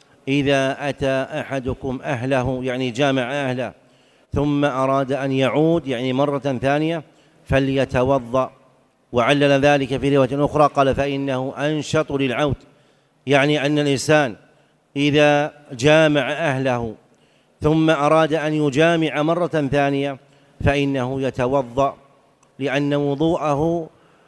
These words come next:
اتباع للسنة، فيه اتباع السنة، وفيه أيضًا أنه أنشط للعود لأنه يزيده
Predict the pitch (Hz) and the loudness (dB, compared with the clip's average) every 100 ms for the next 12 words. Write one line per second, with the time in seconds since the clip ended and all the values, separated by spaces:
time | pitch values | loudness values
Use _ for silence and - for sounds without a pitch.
0 | _ - - - 151 160 156 143 139 139 | _ -8 -6 0 4 4 4 2 -2 -4
1 | - 165 165 170 160 - 156 151 143 143 | 0 2 2 0 -4 -4 -2 -2 -2 -4
2 | 139 139 143 - 170 170 185 170 - _ | -2 -2 -2 -2 -2 0 -2 -6 -12 _
3 | _ _ _ 139 143 165 160 160 160 170 | _ _ _ 2 4 6 4 2 0 0
4 | 160 135 151 156 143 139 151 160 170 143 | -2 -2 -2 0 -2 -2 -2 -2 0 0
5 | 160 147 147 135 135 160 147 123 143 147 | 0 0 0 0 0 0 -2 -4 -4 -2
6 | 147 143 143 139 160 156 151 147 151 | -2 -2 -2 0 0 0 0 0 -4